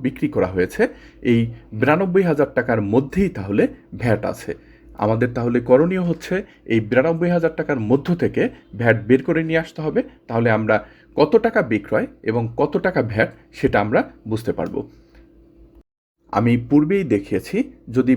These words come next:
ভ্যাট সহ বা অন্তর্ভুক্ত বলা হয় তাহলে কিভাবে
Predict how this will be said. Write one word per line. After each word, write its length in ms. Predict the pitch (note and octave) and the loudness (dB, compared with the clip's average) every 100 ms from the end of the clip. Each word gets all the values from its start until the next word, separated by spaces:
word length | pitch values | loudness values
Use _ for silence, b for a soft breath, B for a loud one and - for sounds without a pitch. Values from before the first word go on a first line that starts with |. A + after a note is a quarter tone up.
| G#2 | 0
ভ্যাট 240 | A2+ A2 - - - | 0 0 0 -16 -8
সহ 180 | C#3 F3+ F#3+ | -2 2 2
বা 140 | G#2 G#2+ - | 2 2 0
অন্তর্ভুক্ত 460 | B2 D3+ E3 - E3 D3+ - _ - | 0 0 -2 0 -2 -2 -6 _ 0
বলা 240 | G2+ A2+ A#2 | 4 4 2
হয় 160 | G2+ A#3 B _ | -2 -2 B _
তাহলে 260 | A2+ A2+ G#2+ G#2+ - | -6 0 0 0 -2
কিভাবে 380 | D#3 D#3 F3+ | -2 -2 2